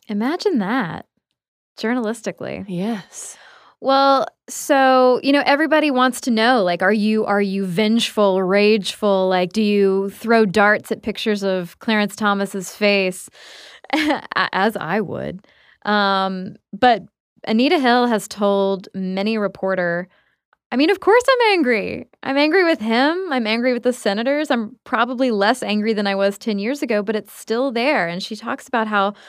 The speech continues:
Speaker 1: bit by bit, you let go of anger. And she says, "For me, the best way to do that is to think about what my contribution can be to make sure this doesn't happen to other people."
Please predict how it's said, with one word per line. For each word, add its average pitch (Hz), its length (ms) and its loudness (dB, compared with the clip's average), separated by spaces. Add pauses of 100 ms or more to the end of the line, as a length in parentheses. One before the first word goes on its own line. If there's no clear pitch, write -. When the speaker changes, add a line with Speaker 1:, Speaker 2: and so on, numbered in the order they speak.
(440)
Speaker 1:
bit 302 200 0
by 302 180 4
bit, 185 440 2
you 196 160 -2
let 208 260 -2
go 214 200 2
of 208 100 0
anger. 175 640 -4 (360)
And 202 160 -4
she 220 140 -2
says, 202 460 0
"For 254 160 0
me, 302 400 2
the 214 100 0
best 226 340 -2
way 311 140 -2
to 302 100 0
do 190 220 -4
that 175 260 -2
is 185 140 -8
to 202 100 -4
think 208 200 -4
about 196 240 -2
what 190 340 0
my 285 160 -2
contribution 196 800 -4
can 180 220 -8
be 160 240 -6
to 202 160 -10
make 202 160 -4
sure 226 160 -4
this 208 180 -6
doesn't 190 380 -2
happen 185 520 -6
to 180 220 -8
other 175 260 -4
people." - 600 -10